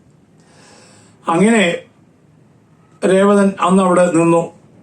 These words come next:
വൈകിട്ട് ബ്രഹ്മദേവനെ കണ്ടു, കാര്യങ്ങളൊക്കെ പറഞ്ഞു. "ശരി, നാളെ പൊയ്ക്കോളൂ. ചെന്നിട്ട് ഭൂമിയില് ഒരു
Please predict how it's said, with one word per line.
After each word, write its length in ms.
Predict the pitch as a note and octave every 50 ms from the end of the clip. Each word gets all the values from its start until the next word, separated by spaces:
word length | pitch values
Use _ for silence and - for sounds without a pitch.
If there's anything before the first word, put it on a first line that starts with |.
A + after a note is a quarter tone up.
| _ -
വൈകിട്ട് 600 | - D3+ D3+ D3+ D#3 E3 D#3+ D#3+ E3 D#3+ D3+ - - _ _ _ _ _ -
ബ്രഹ്മദേവനെ 600 | D3 D#3 D#3 D3+ D#3 D#3+ E3 D#3+ D#3+ D#3 D#3 D3+
കണ്ടു, 480 | C#3+ C3+ D3+ C#3+ C#3+ C#3 C#3+ C#3 - - -
കാര്യങ്ങളൊക്കെ 500 | C#3 C#3+ D3+ D3+ D3+ D3 C#3+ C3+ B2+ C#3+
പറഞ്ഞു. 480 | C3 A#2+ C#3+ C3 C3+ C3+ C3+ C3+ C3+ - - - - _ _ _ _ _ _ _ _ _ - - - - _ -
"ശരി, 380 | - A3 G3 F3+ F3+ E3+ - -
നാളെ 300 | D#3 D#3+ D#3 D#3+ F3+ G3
പൊയ്ക്കോളൂ. 720 | F#3+ D#3+ D#3+ D#3 C#3+ C3 E3+ E3+ D#3 D3+ C3+ A2+ G#2+ - - _ _ -
ചെന്നിട്ട് 560 | - E3 C#3+ D3+ E3+ D#3+ D#3 E3 C#3+ C3 - - - -
ഭൂമിയില് 640 | A#2 C3 C#3+ D#3 E3+ F3 E3+ E3+ D#3 C#3+ C3 B2+ - - - _ _ _ _ _ _ _ _ _ _ _ _ _ _ -
ഒരു 300 | D#3+ D#3+ D3+ D3 C#3+ C3